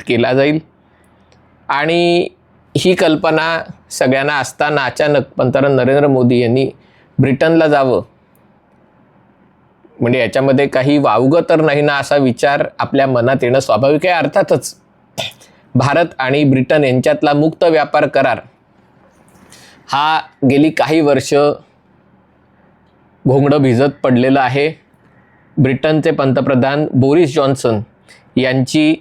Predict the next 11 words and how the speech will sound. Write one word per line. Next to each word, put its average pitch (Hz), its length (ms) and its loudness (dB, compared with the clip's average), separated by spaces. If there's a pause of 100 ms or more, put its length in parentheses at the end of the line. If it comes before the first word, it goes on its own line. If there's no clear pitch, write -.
संकल्पना, 143 720 -2 (640)
कारण 131 300 0
Brexit 135 480 0
झाल्यावर 135 520 0 (420)
ते 139 40 0
ब्रिटनला 160 440 2
कायम 165 340 -2
वाटतं 156 300 -2
की 160 60 -2
आपल्या 151 320 0
कॉलनीज, 156 640 2